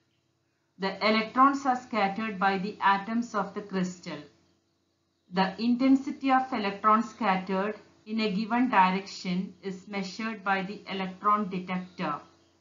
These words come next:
This electron detector can be moved in a circular scale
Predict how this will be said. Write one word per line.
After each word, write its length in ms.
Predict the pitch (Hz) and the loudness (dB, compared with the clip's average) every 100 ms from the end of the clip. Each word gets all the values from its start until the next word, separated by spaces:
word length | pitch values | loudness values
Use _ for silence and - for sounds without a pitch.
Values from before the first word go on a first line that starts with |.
| _ _ _ _ _ - | _ _ _ _ _ -8
This 320 | 180 285 - | -2 -2 -2
electron 540 | 262 226 - 226 226 208 | -4 -4 -2 0 2 2
detector 720 | 190 202 196 - 190 202 233 - _ | -2 -2 -4 -4 -4 -2 -4 -12 _
can 240 | 226 214 208 | -2 0 2
be 160 | 220 | 0
moved 360 | 214 202 220 240 | -2 -4 -4 -4
in 160 | 240 226 | -4 -4
a 60 | |
circular 560 | 220 - 208 208 226 220 | -6 -4 -4 -4 -8 -10
scale 580 | - - - 175 165 | -10 -16 -12 -12 -12